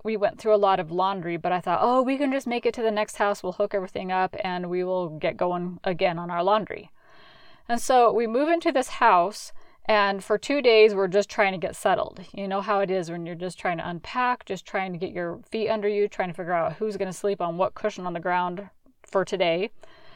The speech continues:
And so we're just trying to get ourselves put together. And then there was a neighborhood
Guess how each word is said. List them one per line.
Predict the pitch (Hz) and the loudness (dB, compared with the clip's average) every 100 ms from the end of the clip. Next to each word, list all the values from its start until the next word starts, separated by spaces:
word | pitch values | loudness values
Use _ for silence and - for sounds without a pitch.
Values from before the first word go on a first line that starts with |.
| - - - - - | -20 -20 -16 -16 -2
And | 226 214 220 208 208 214 - - - _ - _ - - - - 180 | 4 4 4 0 -4 -12 -20 -20 -20 _ -20 _ -20 -16 -16 -14 -2
so | - | 2
we're | 226 240 | 4 4
just | 226 320 320 | 4 4 4
trying | - 269 | 2 0
to | 240 | 2
get | 214 | 4
ourselves | 214 - 208 180 | 4 6 2 2
put | - - | -6 -2
together. | - 190 - - - - _ - | 0 2 0 -6 -12 -20 _ -4
And | 214 196 190 190 - | 0 0 -2 -6 -6
then | 196 214 196 196 208 - - - - - - | 4 4 4 -4 -10 -16 -20 -20 -20 -20 -10
there | 202 226 | 4 6
was | 220 226 202 | 8 8 6
a | 220 214 | 0 0
neighborhood | 214 254 269 285 269 233 220 214 | -2 0 0 0 4 6 6 4